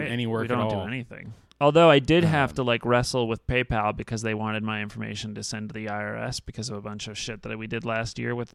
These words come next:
Speaker 1: my PayPal, um, for Thank You Chef. Yeah, that might bite me in
Speaker 2: Have
Speaker 1: the ass, but I think it's gonna be okay 'cause I took all the money in and then I donated it out again, so it should be fine.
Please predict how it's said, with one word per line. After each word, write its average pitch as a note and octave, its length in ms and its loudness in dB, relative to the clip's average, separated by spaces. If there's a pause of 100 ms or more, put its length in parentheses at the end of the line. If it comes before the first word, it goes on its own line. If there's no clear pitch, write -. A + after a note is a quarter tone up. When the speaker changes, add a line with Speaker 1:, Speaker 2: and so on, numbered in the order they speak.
Speaker 1:
my A#2+ 100 -4
PayPal, C#3+ 640 -4 (220)
um, A2+ 360 -4
for A2+ 380 -8
Thank A#2 260 -8
You D3+ 60 -6
Chef. F3 480 -6 (1400)
Yeah, C#3 680 6
that F3+ 180 0
might D3 320 -2
bite C3 200 4
me B2+ 100 0
in B2 60 4
Speaker 2:
Have F#3 120 6
Speaker 1:
the A2+ 60 2
ass, G#2 200 -4
but A#2+ 120 -2
I A#2 80 0
think A3 180 -4
it's A3+ 100 -6
gonna D#3+ 140 -4
be C3+ 140 2
okay A#2+ 320 0
'cause A#2 180 -8
I A2+ 80 -2
took D#3+ 220 -4
all C#3+ 120 2
the C3 60 -2
money B2+ 280 0
in B2 80 2
and A#2 120 -2
then A2 80 -2
I G#2+ 100 -6
donated A2 500 -2
it G#2+ 100 -6
out G#2+ 200 -2
again, F3 500 -2
so G#2+ 760 -2
it A#2+ 100 -6
should C#3 160 -6
be A2+ 80 -8
fine. G#2+ 760 -6